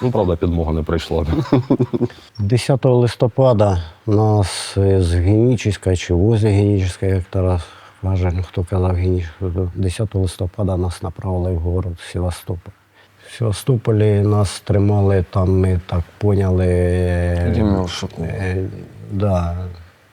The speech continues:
Speaker 2: це був
Speaker 3: Часть военная, их,
Speaker 2: Ну.
Speaker 3: ну, типа, вот, что-то наподобие
Speaker 2: Ну,
Speaker 3: учебки.
Speaker 2: там, <clears throat> типа, училища, як я служив, допустим, в городі Севастополі, С В М І, С В М І,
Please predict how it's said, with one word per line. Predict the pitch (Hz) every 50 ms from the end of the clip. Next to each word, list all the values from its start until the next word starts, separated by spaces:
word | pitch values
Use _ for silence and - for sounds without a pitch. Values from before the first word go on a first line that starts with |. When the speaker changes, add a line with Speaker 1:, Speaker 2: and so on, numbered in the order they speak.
| _ _ - 101 92 -
Speaker 2:
це | - - 104 101 95
був | 90 92 92 101 101 98 95 95 92 92 90 92 95 92 90 92 92
Speaker 3:
Часть | 92 - - 101 101 87 - - 90
военная, | 95 98 98 98 95 95 98 101 107 107
их, | 101 90 92
Speaker 2:
Ну. | 90 101 101
Speaker 3:
ну, | 98
типа, | 90 110 104 - - 110 101
вот, | 101 101 101 95 - - -
что-то | - - 104 98 110 107
наподобие | 107 104 95 - 107 98 98 98 95 95 101
Speaker 2:
Ну, | 101
Speaker 3:
учебки. | 98 95 - - 127 127
Speaker 2:
там, | 113 - 131 117 113 110 101 - 147 139 139 110 87
<clears throat> | - - - - _ _ -
типа, | 120 - - 117 107 101 101 98
училища, | 92 - 107 104 - - - 131 131 127 107 95 90 - - - 104 92 92 90
як | 90 87 87 95 98 98 92 - -
я | 107 104 98
служив, | - - 104 101 101 90 98 110 104 98
допустим, | 95 104 92 - 117 95 - 107 101
в | 95
городі | 104 101 95 95 104 104 92
Севастополі, | - - 101 101 101 92 - - 107 92 - 107 101 101 101
С | 101 95 - -
В | 104 107
М | 107 107 107 107 110 110
І, | 110 104 92 - _ _ _ _ _ _ _ _ -
С | 107 110 104 - - - -
В | 107 98 101 107 107 - - _ -
М | 104 104 101 90 - - _
І, | - 120 117 107 95